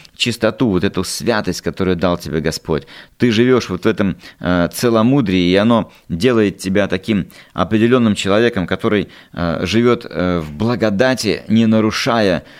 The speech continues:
вот этой Божьей любви внутри себя, этой гармонии, которую дал нам Господь. Можно еще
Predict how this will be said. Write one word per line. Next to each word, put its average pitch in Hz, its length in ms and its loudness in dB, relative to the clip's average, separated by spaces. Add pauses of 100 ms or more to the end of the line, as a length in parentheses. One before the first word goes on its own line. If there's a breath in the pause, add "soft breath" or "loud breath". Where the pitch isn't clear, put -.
(140 loud breath)
вот 90 140 -4
этой 95 340 0
Божьей 104 520 2
любви 107 520 2
внутри 107 400 0
себя, 87 340 -2
этой 90 180 -2
гармонии, 117 680 2
которую 92 340 0
дал 85 200 0
нам 78 160 -2
Господь. 76 400 -8
Можно 117 240 0
еще 117 300 0